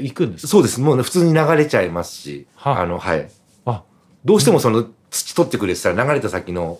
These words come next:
Speaker 2: あの、トラップのところで
Speaker 1: はい、
Speaker 2: 捕まえて取っちゃえばいいだけなんで。
Speaker 1: はい、はい。なるほど。
Speaker 2: はい。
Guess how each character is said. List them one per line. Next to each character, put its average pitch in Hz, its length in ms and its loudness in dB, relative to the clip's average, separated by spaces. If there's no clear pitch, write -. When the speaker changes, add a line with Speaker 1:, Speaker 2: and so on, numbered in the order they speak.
Speaker 2:
あ 98 120 -4
の、 95 80 -8
ト 123 100 -2
ラ 104 80 2
ッ 104 60 -8
プ 113 100 -4
の 104 60 -4
と 104 80 -6
こ 101 140 -4
ろ 87 100 -4
で 78 220 -10
Speaker 1:
は 131 180 -4
い、 92 60 -8
Speaker 2:
捕 104 180 0
ま 95 120 0
え 90 60 -2
て 90 300 -6
取 - 180 -12
っ - 20 -16
ち - 60 -6
ゃ 78 60 -2
え - 20 -6
ば 71 80 -8
い 71 80 -8
い 67 80 -18
だ 69 80 -20
け 76 180 -20
な 71 120 -16
ん 65 100 -20
で。 71 240 -18
Speaker 1:
は 117 100 -6
い、 - 40 -10
は 104 40 -10
い。 - 40 -10
な 113 60 -8
る 139 160 -6
ほ 175 260 -6
ど。 175 100 -6
Speaker 2:
は 160 240 0
い。 85 140 -8